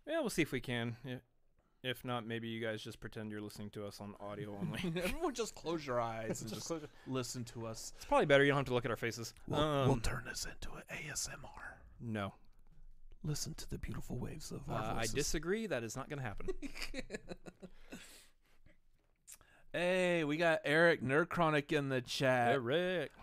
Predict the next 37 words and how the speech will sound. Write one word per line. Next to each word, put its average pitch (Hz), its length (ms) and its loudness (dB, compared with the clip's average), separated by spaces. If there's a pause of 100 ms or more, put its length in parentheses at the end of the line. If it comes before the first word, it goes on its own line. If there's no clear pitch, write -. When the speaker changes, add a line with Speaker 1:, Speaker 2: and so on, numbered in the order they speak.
(140)
Speaker 2:
And 139 300 0
Andres 147 840 -2 (420)
in 127 160 -6
the 120 100 -6
chat. 120 540 -6 (800)
Uh, 208 420 4 (180)
I, - 280 -2
I 320 100 4
would 403 80 6
say, 254 240 4
like, 185 240 -2
those 269 220 2
of 254 80 -4
y'all 220 240 4
in 202 80 -2
the 160 80 -4
chat, 139 420 2
uh, 139 120 -4
i-, 127 280 -6 (220)
that 156 100 0
have 143 140 -2
been 147 120 0
following 131 520 0
us, 127 340 -4
uh, 160 180 2
we 247 120 -4
gotta 277 160 2
give 180 180 2
it 147 60 4
up 135 200 2
for 117 400 0
Eric 113 380 0
here 113 220 -4
because 123 560 0
we 202 240 -2
have 185 180 -4
been 147 240 -2